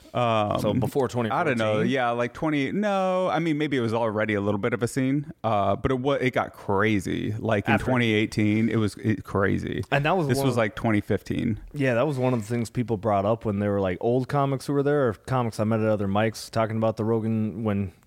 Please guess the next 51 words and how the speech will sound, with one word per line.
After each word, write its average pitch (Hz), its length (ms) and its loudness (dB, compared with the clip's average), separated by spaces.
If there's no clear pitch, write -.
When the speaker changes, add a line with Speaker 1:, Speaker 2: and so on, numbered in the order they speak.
Speaker 2:
he 117 140 -2
got, 107 300 -2
went 117 160 0
back 120 180 0
to - 80 -14
the 107 80 -6
store 117 220 0
and 98 80 0
how 101 140 2
it 101 60 0
was 90 80 -4
just 104 240 -4
a 90 80 -6
switch - 340 -4
around 107 320 2
and 90 160 -2
pace 101 320 -2
and 104 80 -2
everything 101 320 -2
like 101 220 -2
that, 117 260 4
which 120 160 0
is 104 160 -4
why. 104 640 -2
Who'da - 80 -10
Speaker 1:
My 131 140 0
favorite 170 300 0
Speaker 2:
thought? - 40 -16
Speaker 1:
thing 156 120 2
about 127 180 0
that 123 200 -2
place 110 400 2
is 110 200 -2
the 110 100 0
characters 104 720 2
it 101 160 0
attracts. - 680 -2
Like, 107 260 0
there 107 320 0
are 104 200 0
some 110 300 0
real 131 420 0
psychos. 110 680 -4
<laughs> - 320 0
Speaker 2:
That's 214 180 -2
Speaker 1:
I - 20 2
Speaker 2:
just 175 140 0
comedy 147 300 -2
in 107 60 -2
general, 104 320 0
though. 98 180 0